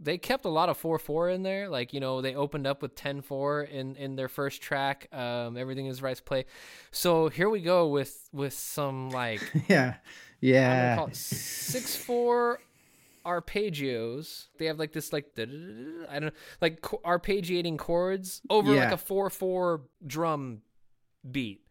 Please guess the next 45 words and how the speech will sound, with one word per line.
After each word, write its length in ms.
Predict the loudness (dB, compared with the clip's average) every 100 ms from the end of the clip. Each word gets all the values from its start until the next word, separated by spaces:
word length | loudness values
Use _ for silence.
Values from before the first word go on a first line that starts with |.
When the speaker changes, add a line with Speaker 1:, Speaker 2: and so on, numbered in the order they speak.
| _
Speaker 1:
So 140 | -12 -8 -4
it's, 120 | -4
like, 180 | -4 -2
polyrhythm 680 | 0 2 0 -2 -6 -6
going 240 | -4 -4 -4
on. 220 | -8 -6
And 120 | -2
I 80 | -2
love 320 | 0 -2 -4
shit 200 | -8 -10
like 180 | -10 -10
that. 240 | -12 -12 -8
That's 220 | -8 -6
what 140 | -4
I 60 | -2
love 340 | -2 -2 -4 -8 -20 -20 -20 -20 _ -6
about 460 | -2 0 0 -2 -8
Speaker 2:
Yeah. 320 | -2 0 0 0
Speaker 1:
But 100 | 0
there's 180 | 2 2
lots 200 | 0 0
of 100 | 0
genres 380 | 2 2 0 0
of 60 |
music 320 | -2 -4 -4
that, 200 | -2 -2
that 160 | -4 -6 -2
regularly 480 | -2 0 -2 -4
incorporate 580 | -4 -2 -2 -2 -8 -8
that, 260 | -8 -10 -12
like 200 | -14 -10
Latin 360 | -6 -6 -6 -8
music 300 | -6 -8 -10
and 80 | -12
things 160 | -12
like 100 | -12
that. 100 | -14 -14 -18 -6
But 360 | 2 4 2 -4 _ _ _ -6
I 80 | -4
don't 80 | -2
know, 80 | -2
anytime 380 | -2 0 0
I 40 | -2
hear 180 | -2 -2
that 240 | -2 -4